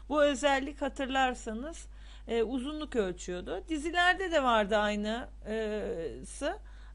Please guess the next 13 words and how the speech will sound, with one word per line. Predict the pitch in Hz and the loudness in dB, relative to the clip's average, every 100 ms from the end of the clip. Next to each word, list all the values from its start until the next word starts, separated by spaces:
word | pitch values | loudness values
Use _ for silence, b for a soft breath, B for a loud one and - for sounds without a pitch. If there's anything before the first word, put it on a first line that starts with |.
| 240 | -2
E, | 240 208 | 0 0
bu | 269 | -4
sefer | 285 294 277 285 285 | 0 0 4 4 2
de | 285 240 | 0 -4
dizinin | 269 294 349 302 | -2 -2 -4 -2
uzunluğunu | 226 202 208 196 185 175 | 0 0 0 -2 -4 -6
ölçüyordu. | 170 165 - 180 214 403 B B B - | -8 -8 -8 -8 -6 -8 B B B -8
Bu | 285 | -6
kez | 277 359 302 | -2 -2 -2
biz | 311 262 | -4 -2
dizinin | 302 339 349 | -4 -4 -6
içerisindeki | 339 370 339 330 330 311 - 240 | -2 2 2 2 -4 -8 -6 -2
elemanın | 311 339 330 247 247 381 | 0 0 0 -2 -2 -4